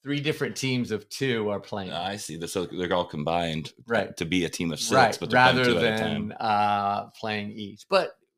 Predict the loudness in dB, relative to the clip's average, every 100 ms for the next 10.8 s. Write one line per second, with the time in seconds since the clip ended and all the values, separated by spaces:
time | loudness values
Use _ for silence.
0 | _ -12 -8 -6 -4 -6 -8 -8 -6 -6
1 | -4 -4 -2 -2 -2 -4 -6 -8 -4 -2
2 | 0 -2 -4 -4 -6 -10 _ _ -4 0
3 | 2 2 2 0 0 -2 -4 -2 -2 -4
4 | -2 -2 0 -4 -4 -10 -10 -10 -12 -6
5 | -6 -6 -12 -20 _ _ -6 -2 0 0
6 | -2 -4 -2 0 4 2 2 -2 -2 6
7 | 6 6 0 2 0 2 0 -2 -2 -2
8 | -2 -4 -2 -4 -4 -4 -4 -4 -4 -4
9 | -4 -8 -4 -2 0 0 0 -2 -2 -2
10 | -4 -8 -14 -8 -4 -2 -4